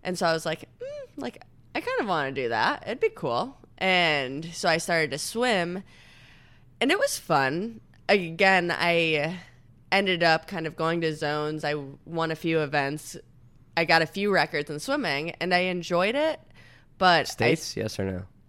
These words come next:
Speaker 1: Oh, I was little then. I was still, like, thirteen then.
Speaker 2: Okay, so
Speaker 1: If
Speaker 2: not
Speaker 1: we're
Speaker 2: States
Speaker 1: swimming.
Speaker 2: yet.
Speaker 1: No.
Speaker 2: Okay.
Speaker 1: Um,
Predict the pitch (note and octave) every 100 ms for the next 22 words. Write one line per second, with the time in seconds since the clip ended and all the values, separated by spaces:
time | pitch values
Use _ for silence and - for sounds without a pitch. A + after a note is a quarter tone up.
0 | - - - - - - - - - -
1 | F3 F3 D3+ C#3 C#3 E2+ - A#1 F3+ F#3
2 | - F3 F3 D3 A#2 D2+ - F3 D3 G2+
3 | - A2+ A#1 G1+ G2+ - - - - -
4 | - - F2 D#2+ F2 G2 D3+ D3+ - E2+
5 | - - - - - - D#3+ C#3+ - -
6 | G2+ - - - - - - F#3+ G3 F3
7 | D3 A#2 A2